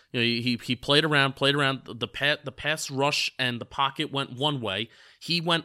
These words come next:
around the offensive line the other way, and he laid a pretty good hit on Russell Wilson that forced an incompletion. So, you know, his, one of his two Q B hits came from lining up in that interior linebacker spot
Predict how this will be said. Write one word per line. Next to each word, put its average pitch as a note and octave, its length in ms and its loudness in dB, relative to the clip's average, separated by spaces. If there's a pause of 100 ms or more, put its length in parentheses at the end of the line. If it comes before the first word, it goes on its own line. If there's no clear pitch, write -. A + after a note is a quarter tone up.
around C#3+ 680 0
the C3+ 420 2 (140)
offensive C#3 420 0
line B2+ 340 0
the C3 120 2
other D3 140 2
way, G#2+ 200 0
and B2 120 -6
he E3+ 160 -6
laid C#3+ 380 4
a A#2 240 0 (280)
pretty D#3 220 2
good C#3+ 160 2
hit D3 180 2
on C3 140 0
Russell B2+ 300 0
Wilson B2+ 320 -2
that A#2+ 180 -2
forced C3+ 320 -4
an C3 60 -4
incompletion. A#2 540 -4
So, A2+ 300 -2 (300)
you C3 80 -4
know, A#2+ 80 0
his, A2+ 200 -4
one B2+ 180 -2
of E3 60 -4
his E3 180 -2
two F3+ 160 0
Q F#3 160 -4
B F3+ 160 0
hits F#3+ 240 0
came B2+ 220 -4
from C3+ 220 -6
lining C#3 320 0
up C#3+ 160 0
in B2 120 -2
that A#2+ 160 0 (100)
interior C#3+ 480 -4
linebacker C3+ 500 0
spot C3+ 400 0